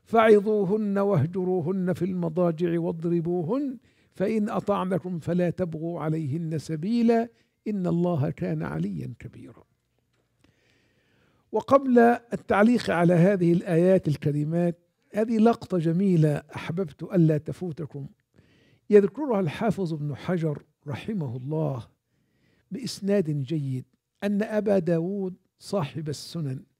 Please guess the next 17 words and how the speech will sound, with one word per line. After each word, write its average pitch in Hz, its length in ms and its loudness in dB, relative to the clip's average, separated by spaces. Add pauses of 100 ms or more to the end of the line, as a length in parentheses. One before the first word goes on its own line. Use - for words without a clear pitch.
(720)
كان 226 260 0
في 156 200 -4
سفينة، 131 560 -10 (880)
فسمع 233 680 2
عاطساً 220 340 -2
على 175 280 -2
الشط - 500 -8
حمد 151 460 -4
الله، 127 380 -6 (760)
فدفع 196 580 2
لصاحب 175 680 -2
القارب 185 580 -6
درهم 175 760 -2 (760)
حتى 226 840 0 (160)
قربه 190 760 0
إلى 175 160 0
العاطس 180 800 0